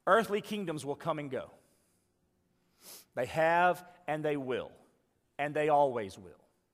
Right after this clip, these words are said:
A heavenly kingdom won't.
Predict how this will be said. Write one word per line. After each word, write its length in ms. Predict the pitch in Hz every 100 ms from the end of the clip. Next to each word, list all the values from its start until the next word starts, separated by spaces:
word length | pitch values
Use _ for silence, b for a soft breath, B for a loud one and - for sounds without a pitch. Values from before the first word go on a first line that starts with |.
| _ _ _ _ _ _ _ _ _ _ _ _ _ _ _ _ _ _ _ _ _ _ _ _ _ -
A 20 |
heavenly 380 | - 254 208 151
kingdom 380 | 160 151 180 160
won't. 340 | 90 - -